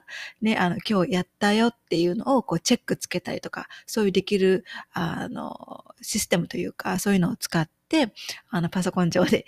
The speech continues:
<laughs> 記録をして、あの、こういうのね、なんか、あの、中には、あの、ノートに記録する方もいる、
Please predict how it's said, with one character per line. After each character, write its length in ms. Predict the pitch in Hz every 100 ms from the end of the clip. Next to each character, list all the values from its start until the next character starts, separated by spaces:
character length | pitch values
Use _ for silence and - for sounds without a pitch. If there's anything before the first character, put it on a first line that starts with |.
| 254
<laughs> 100 | 220
記 140 | - 185
録 300 | 175 - -
を 100 | 175
し 60 |
て、 440 | - 277 254 - _ _ _ _ _ _ _ _ -
あ 200 | 202 190
の、 120 | 196
こ 120 | 294
う 60 | 320
い 40 |
う 20 | 269
の 80 |
ね、 140 | 170 180
な 100 | 202
ん 20 |
か、 100 | -
あ 100 | 202
の、 60 | 180
中 280 | 185 220 247
に 120 | 208
は、 160 | 180 - - - -
あ 120 | 185
の、 120 | 180
ノ 200 | 214 302
ー 40 | 269
ト 100 | -
に 220 | 196 247
記 100 | 190
録 160 | 185
す 100 | 196
る 80 | 220
方 280 | - - -
も 140 | - -
い 140 | 185
る、 640 | 180 180 175 180 180 180